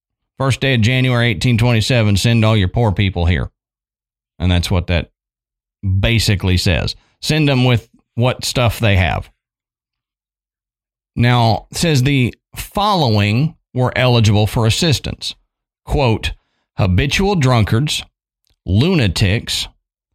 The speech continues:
one who by disease, grief, or accident lost the use of reason,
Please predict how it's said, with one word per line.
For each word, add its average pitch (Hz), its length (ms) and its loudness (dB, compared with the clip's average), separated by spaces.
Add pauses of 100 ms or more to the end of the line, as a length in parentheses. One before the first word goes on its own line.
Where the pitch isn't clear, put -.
(340)
one 147 720 0
who 135 200 2
by 127 240 0
disease, 131 640 2
grief, 143 540 0
or 131 200 -2
accident 113 580 -2
lost 123 380 0
the 120 100 2
use 123 340 0
of 107 200 0
reason, 110 600 2